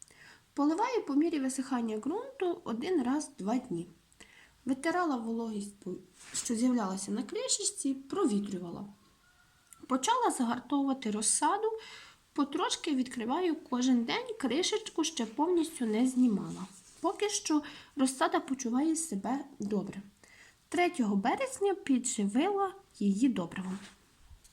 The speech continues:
Пеларгонія, яка була посіяна тринадцятого лютого, всходів ще немає. Добриво, яке я називала протягом відео і підживлювала, це є стимовіт Ферті для розсади.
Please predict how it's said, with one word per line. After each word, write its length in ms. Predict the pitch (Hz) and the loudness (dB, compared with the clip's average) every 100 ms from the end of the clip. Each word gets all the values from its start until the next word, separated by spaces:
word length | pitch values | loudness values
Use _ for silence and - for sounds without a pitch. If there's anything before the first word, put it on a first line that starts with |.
| _ - - _ _ _ - - | _ -20 -20 _ _ _ -2 2
Пеларгонія, 840 | 277 277 294 302 415 403 269 240 - | 2 4 0 0 0 2 2 0 -2
яка 320 | 240 254 254 | -4 -2 -2
була 240 | 233 247 | -2 -2
посіяна 540 | 240 254 - 233 214 214 | -4 -6 -4 -2 0 -2
тринадцятого 720 | 240 240 202 208 - 220 247 | 0 0 0 -6 -4 0 2
лютого, 400 | 392 453 320 294 | 2 0 -4 -4
всходів 600 | 277 - - 269 - 392 | -6 -16 -4 -4 0 -2
ще 300 | - - 208 | 0 -2 0
немає. 520 | 240 214 190 185 202 - - - - _ _ - - - - _ | 0 0 -4 -8 -10 -12 -16 -18 -20 _ _ -8 -8 -16 -20 _
Добриво, 500 | 240 466 453 285 254 | 2 4 4 2 4
яке 280 | 247 254 262 | 2 2 0
я 60 | |
називала 480 | 262 262 262 254 240 | 2 2 0 2 0
протягом 520 | 226 247 247 233 247 | 0 -2 0 0 2
відео 440 | 240 240 202 190 190 - - | 2 2 2 -2 -6 -12 -4
і 180 | 214 | -2
підживлювала, 920 | 202 226 240 262 466 440 349 294 254 240 - | -2 -2 -2 0 2 4 4 2 0 -2 -6
це 180 | - | 0
є 160 | 269 247 | 2 2
стимовіт 800 | - - 277 277 285 269 202 - - - | 0 -2 0 2 2 2 -2 -4 -20 -14
Ферті 540 | - 214 214 - 440 - - | -6 -6 -2 2 2 0 -4
для 280 | 240 208 226 | 0 2 2
розсади. 580 | 330 311 - 185 180 | 2 -2 -6 -8 -12